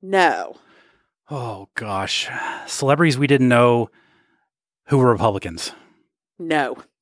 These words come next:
Speaker 2: God,
Speaker 1: That's one
Speaker 2: that's,
Speaker 1: guess.
Speaker 2: it's a good guess, though. You could say it's a good guess. You could say good
Speaker 1: Oh,
Speaker 2: job.
Speaker 1: no, it is a good guess. You did great.
Speaker 2: You don't mean it. You need to
Speaker 1: I
Speaker 2: mean
Speaker 1: don't.
Speaker 2: it.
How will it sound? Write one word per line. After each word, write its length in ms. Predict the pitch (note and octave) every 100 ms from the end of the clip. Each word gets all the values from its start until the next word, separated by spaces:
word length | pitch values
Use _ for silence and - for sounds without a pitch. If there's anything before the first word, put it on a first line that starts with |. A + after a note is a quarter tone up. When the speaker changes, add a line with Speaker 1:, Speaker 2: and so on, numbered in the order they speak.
| _ -
Speaker 2:
God, 180 | G#2
Speaker 1:
That's 200 | - - D#3+
one 100 | D#3
Speaker 2:
that's, 120 | -
Speaker 1:
guess. 340 | C#3+ C3 -
Speaker 2:
it's 140 | - -
a 20 |
good 140 | C3+
guess, 200 | A2+ G#2
though. 160 | - F2
You 140 | G#2
could 80 | A2+
say 160 | - A2
it's 80 | -
a 40 |
good 120 | G2
guess. 320 | F#2+ E2+ - -
You 60 |
could 80 | B2
say 100 | A#3
good 120 | A#3
Speaker 1:
Oh, 80 | F4
Speaker 2:
job. 80 | F4+
Speaker 1:
no, 80 | F4
it 80 | D4+
is 160 | E4+
a 60 | B3
good 120 | F#3
guess. 220 | D3+ D#3+
You 100 | A#3
did 200 | D#4+ D4+
great. 480 | - - F3 D#3+ - _ _
Speaker 2:
You 140 | B2
don't 140 | C3+ A#2
mean 160 | G#2+
it. 120 | G2 - _
You 100 | C3+
need 140 | D3+
to 80 | C3
Speaker 1:
I 40 | A2+
Speaker 2:
mean 60 | A2
Speaker 1:
don't. 140 | D#3+
Speaker 2:
it. 140 | C3+